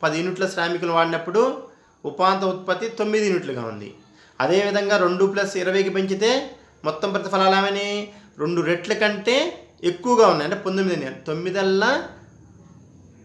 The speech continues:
పద్దెనిమిది దినము రెండు రెట్లు, కానీ పంతొమ్మిది అయింది. ఏమైంది?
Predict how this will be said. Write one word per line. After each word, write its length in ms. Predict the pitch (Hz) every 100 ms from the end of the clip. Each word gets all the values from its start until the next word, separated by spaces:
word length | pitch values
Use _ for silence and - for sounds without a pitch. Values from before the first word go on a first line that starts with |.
| - - - - -
పద్దెనిమిది 540 | 165 156 208 214 214 202
దినము 240 | 208 226
రెండు 240 | 208 190
రెట్లు, 260 | 190 180 127
కానీ 200 | 120 202
పంతొమ్మిది 540 | - 185 196 240 220
అయింది. 400 | 170 127 107 - - - 160
ఏమైంది? 760 | 196 220 220 220 220 220 226